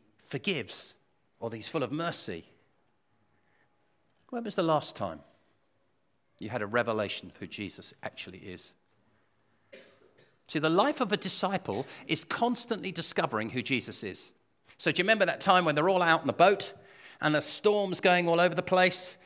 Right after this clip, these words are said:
And Jesus is asleep, amazingly, and they're all panicking, and they wake him up, and they,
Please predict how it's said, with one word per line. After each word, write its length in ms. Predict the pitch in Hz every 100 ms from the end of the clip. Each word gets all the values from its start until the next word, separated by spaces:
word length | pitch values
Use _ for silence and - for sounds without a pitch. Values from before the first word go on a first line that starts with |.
| - - - - -
And 80 | 143
Jesus 320 | 170 135 127
is 140 | 135
asleep, 460 | 123 - 175 170 -
amazingly, 680 | 135 147 147 143 143 143 - - _ _ -
and 120 | 135
they're 140 | 170 160
all 100 | 147
panicking, 640 | 180 151 143 151 139 139 - -
and 100 | 156
they 80 | 160
wake 300 | 185 202 -
him 120 | 160
up, 240 | 160 -
and 120 | 127 143
they, 200 | 147